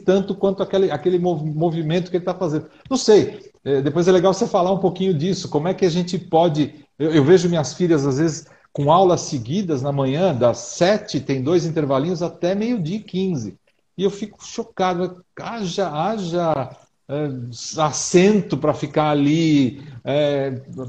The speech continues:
acompanhando aquelas aulas, aquelas coisas. Tem que dar uma quebrada, tem que ter um, uma, uma,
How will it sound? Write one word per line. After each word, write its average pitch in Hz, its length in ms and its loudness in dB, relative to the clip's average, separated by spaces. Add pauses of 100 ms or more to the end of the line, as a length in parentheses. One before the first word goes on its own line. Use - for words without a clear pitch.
(280)
acompanhando 151 500 -2
aquelas 131 460 -2
aulas, 139 400 0
aquelas 131 320 -6
coisas. 143 380 -6 (320)
Tem 214 120 4
que 208 120 -4
dar 190 120 4
uma 185 160 2
quebrada, 120 600 0
tem 185 160 -2
que - 120 -14
ter 196 140 6
um, 160 220 0
uma, 135 380 -8
uma, 127 600 -8